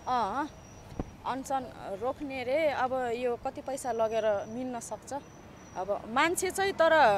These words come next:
परिचालित भएको मान्छे चाहिँ अब नामै तोकेर आएको छैन कि, खालि फलाना फलाना मान्छे भनेर मात्रै के। अघि म यहीँ बस्दाखेरि पनि मलाई फोन आयो, जुन मान्छेले अब मलाई भाउजू भनेर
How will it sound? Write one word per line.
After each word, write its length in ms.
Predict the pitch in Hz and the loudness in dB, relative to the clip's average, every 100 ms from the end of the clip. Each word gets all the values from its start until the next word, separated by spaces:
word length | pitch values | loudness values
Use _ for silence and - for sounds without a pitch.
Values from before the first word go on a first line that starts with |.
| 185 180 - | 4 0 0
परिचालित 640 | 277 311 - 302 311 302 | 0 0 -2 -2 -2 -2
भएको 220 | 202 214 277 | -2 0 0
मान्छे 300 | 269 285 302 | 0 0 0
चाहिँ 180 | 311 - | 2 4
अब 160 | 277 285 208 247 | 4 2 2 4
नामै 260 | 311 381 381 | 4 2 -4
तोकेर 240 | 349 311 | -4 0
आएको 300 | 285 247 277 | -2 -2 -6
छैन 240 | 285 262 269 262 | -8 -6 -8 -6
कि, 120 | 403 - - - - - - - | -8 -8 -16 -18 -18 -18 -16 -6
खालि 180 | 285 302 | -4 -4
फलाना 300 | 294 320 339 | -2 0 0
फलाना 280 | 302 285 294 | -2 -4 -4
मान्छे 280 | 277 339 359 | -4 -4 -4
भनेर 320 | 202 165 160 | -6 -8 -10
मात्रै 340 | 156 147 156 185 | -10 -10 -10 -10
के। 80 | 240 - - - - 285 | -12 -12 -16 -16 0 2
अघि 160 | 330 | 2
म 160 | 349 330 | 0 0
यहीँ 240 | 247 359 | 0 2
बस्दाखेरि 400 | 381 - 349 339 | 0 0 -4 -4
पनि 180 | 294 320 330 | -6 -6 -4
मलाई 160 | 254 247 | -4 -4
फोन 160 | 208 180 | -6 -4
आयो, 180 | 151 147 - - - - - - - - 196 220 | -8 -10 -16 -16 -16 -16 -16 -16 -8 -8 -6 -2
जुन 320 | 381 403 320 | -2 0 0
मान्छेले 360 | 311 311 370 320 | 0 0 4 4
अब 80 | 320 | 4
मलाई 240 | 311 311 | 2 2
भाउजू 320 | 214 220 294 | 2 0 0
भनेर 240 | 294 220 | -2 -4